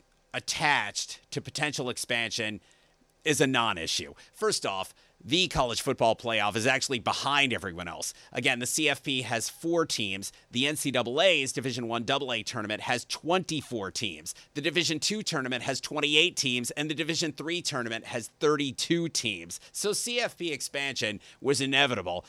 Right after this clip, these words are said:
and completely expected from the very beginning. Uh, expansion to eight schools was the number most often mentioned as the next step, but now twelve schools is getting mentioned a lot. Will eight or twelve be enough spots to go around?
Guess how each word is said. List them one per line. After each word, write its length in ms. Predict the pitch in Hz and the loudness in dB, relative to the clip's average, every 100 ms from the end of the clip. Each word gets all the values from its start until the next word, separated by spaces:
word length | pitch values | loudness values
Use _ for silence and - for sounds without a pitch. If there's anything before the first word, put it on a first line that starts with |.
| - | -6
and 180 | - 151 | 0 0
completely 580 | 156 131 156 180 160 151 | 0 -2 -2 -2 0 0
expected 580 | 127 - 143 147 135 120 | -2 -2 -2 0 -2 -2
from 120 | 123 | -2
the 80 | 120 | -2
very 240 | 127 120 | -2 -2
beginning. 500 | 110 90 117 98 78 - - - - | -2 0 0 0 -8 -20 -20 -20 -18
Uh, 100 | - 85 | -14 -6
expansion 520 | 143 - 160 147 151 | -4 -2 0 0 -2
to 220 | 123 - 160 | -2 0 0
eight 180 | 180 | 0
schools 640 | - - 120 95 95 - - _ _ | -2 -2 -2 -2 -4 -6 -8 _ _
was 360 | - 113 113 | -4 -2 -2
the 100 | - | -2
number 340 | 127 127 123 110 | -2 0 -2 -2
most 320 | 117 123 - | -2 -2 0
often 320 | 110 104 110 | 0 -2 -4
mentioned 400 | 110 104 113 104 | -4 -2 -2 -2
as 360 | 104 101 98 90 | -2 -4 -6 -6
the 120 | 107 | -2
next 260 | 117 113 - | -2 0 -2
step, 380 | - 147 127 - | 0 2 2 -2
but 120 | 123 | -2
now 360 | 143 139 131 107 - - | 2 2 0 -6 -14 -14
twelve 420 | - - 170 175 139 | -8 2 6 6 2
schools 560 | - 107 87 87 90 | -2 -6 -6 -8 -8
is 200 | - 104 | -6 -6
getting 240 | 117 104 98 | -2 -2 -2
mentioned 280 | 101 - | -4 -4
a 40 | 95 | -4
lot. 240 | 95 104 - - | -4 -6 -8 -10
Will 280 | 123 147 156 | 4 6 6
eight 220 | 135 147 - | 2 -2 0
or 160 | 139 | -2
twelve 380 | 139 110 110 120 | 0 0 0 0
be 100 | 120 | 0
enough 220 | 117 110 | 0 0
spots 340 | - 101 95 - | -2 -2 -2 -4
to 80 | |
go 140 | 107 131 | -2 0
around? 400 | 151 196 117 | 2 2 0